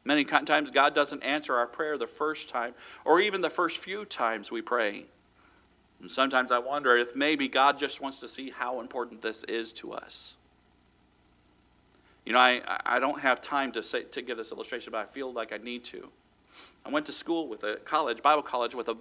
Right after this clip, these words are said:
a young man who was in my preaching class. I think I've given this illustration before, but,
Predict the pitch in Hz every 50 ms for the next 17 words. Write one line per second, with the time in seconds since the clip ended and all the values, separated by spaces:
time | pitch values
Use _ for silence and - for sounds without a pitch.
0 | - - 113 117 123 123 120 123 123 127 131 127 123 117 123 127 120 127 123 123
1 | 120 117 - - 160 147 - - 117 113 117 113 117 120 123 - - - - -
2 | - _ _ _ _ _ _ _ _ _ _ _ _ _ _ _ _ _ _ 117
3 | 123 180 180 160 139 139 165 160 151 135 127 - 131 123 120 - - 131 123 120
4 | 127 110 107 117 107 - 156 147 131 113 110 120 123 127